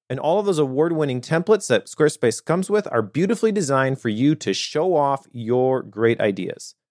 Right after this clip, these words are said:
I've got a project I'm working on right now, and I'm using Squarespace to build the website for it, because even though I know how to spin up web servers and set up hosting and upgrade plugins,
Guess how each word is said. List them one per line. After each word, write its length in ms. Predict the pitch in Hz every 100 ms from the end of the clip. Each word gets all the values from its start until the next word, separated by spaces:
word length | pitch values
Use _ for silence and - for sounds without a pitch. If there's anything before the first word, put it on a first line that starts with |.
| _ _ _ -
I've 80 | 165
got 140 | 196
a 40 | 185
project 400 | 190 185 185 170
I'm 160 | 165
working 300 | 170 170 160
on 100 | 156
right 240 | 156 165 151
now, 300 | 165 196 110
and 120 | 120
I'm 180 | 143 135
using 280 | 156 143
Squarespace 840 | 143 - - 160 190 - 185 190 -
to 80 | 139
build 300 | 131 147 127
the 60 |
website 640 | 120 127 135 135 - 131 123
for 240 | - 113 87
it, 100 | -
because 420 | 113 107 110 107 -
even 240 | 185 175
though 180 | 151 151
I 180 | 127 135
know 380 | 123 113 123 139
how 200 | - 135
to 220 | 135 139
spin 240 | 131 - 135
up 140 | 135
web 180 | 123 131
servers 440 | - 135 127 127
and 120 | 107 95
set 180 | 131
up 120 | 131 -
hosting 520 | 123 - - 127 127
and 120 | 104
upgrade 400 | 98 - 131 123
plugins, 480 | - 127 127 127 120